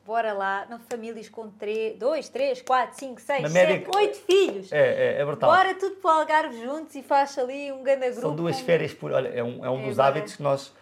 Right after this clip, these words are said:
Speaker 2: pelo menos uma vez por, por ano,
Speaker 1: Por
Speaker 2: temos
Speaker 1: ano.
Speaker 2: que ter.
Speaker 1: Normalmente é passagem de ano.
Speaker 2: É, passagem de ano no Algarve, ou verão, na Serra da Estrela, umas férias,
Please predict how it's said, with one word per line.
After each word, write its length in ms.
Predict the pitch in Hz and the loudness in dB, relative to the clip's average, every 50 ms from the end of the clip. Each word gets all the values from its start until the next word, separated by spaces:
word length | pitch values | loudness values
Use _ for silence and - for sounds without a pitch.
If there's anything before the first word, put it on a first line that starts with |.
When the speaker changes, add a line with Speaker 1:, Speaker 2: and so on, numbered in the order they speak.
| _ _ _ | _ _ _
Speaker 2:
pelo 140 | 139 135 | -4 -2
menos 160 | 135 151 151 135 | -2 -2 0 0
uma 100 | 143 139 | 0 0
vez 120 | 147 139 | 0 -2
por, 140 | - - 139 135 131 123 | -4 -4 -4 -2 -2 -2
por 140 | 123 - 123 | -2 -2 0
ano, 120 | 131 139 139 | 0 0 -2
Speaker 1:
Por 60 | - | -4
Speaker 2:
temos 160 | - - 185 | -6 -6 -6
Speaker 1:
ano. 80 | 185 180 | -8 -10
Speaker 2:
que 60 | 117 | -10
ter. 60 | 107 | -10
Speaker 1:
Normalmente 260 | 98 - 208 220 220 226 | -12 -12 -14 -16 -16 -16
é 40 | |
passagem 300 | 214 226 226 226 226 214 | -16 -16 -14 -14 -14 -16
de 60 | 185 160 | -18 -20
ano. 80 | 147 - _ _ | -20 -20 _ _
Speaker 2:
É, 220 | - 131 123 110 107 | -6 -6 -4 -4 -6
passagem 440 | - - - 131 127 147 135 143 143 | -8 -10 -8 -6 -4 -4 -2 -2 2
de 80 | 135 143 | 4 4
ano 300 | 135 120 110 101 90 - - _ - | 4 4 2 -2 -10 -14 -20 _ -6
no 100 | 123 123 | -2 0
Algarve, 520 | 123 117 120 120 139 127 120 104 95 - - _ _ _ _ _ _ _ _ _ | 2 2 2 2 2 2 2 0 -2 -8 -16 _ _ _ _ _ _ _ _ _
ou 120 | - 123 117 | -6 -4 -2
verão, 500 | 110 123 131 131 123 117 107 98 90 - _ _ _ _ _ _ _ _ _ - | 0 2 4 4 4 2 0 -4 -10 -16 _ _ _ _ _ _ _ _ _ -18
na 60 | 110 | -10
Serra 240 | - 127 117 110 113 | -8 -6 -6 -4 -6
da 60 | 113 | -6
Estrela, 480 | 110 - 117 123 127 127 139 147 156 - _ _ _ _ _ _ _ _ _ _ _ _ _ _ - | -6 -4 -2 0 0 0 0 -4 -6 -10 _ _ _ _ _ _ _ _ _ _ _ _ _ _ -12
umas 160 | 147 143 139 | -10 -8 -6
férias, 400 | - 160 151 139 143 147 147 - | -6 -6 -4 -4 -6 -6 -8 -8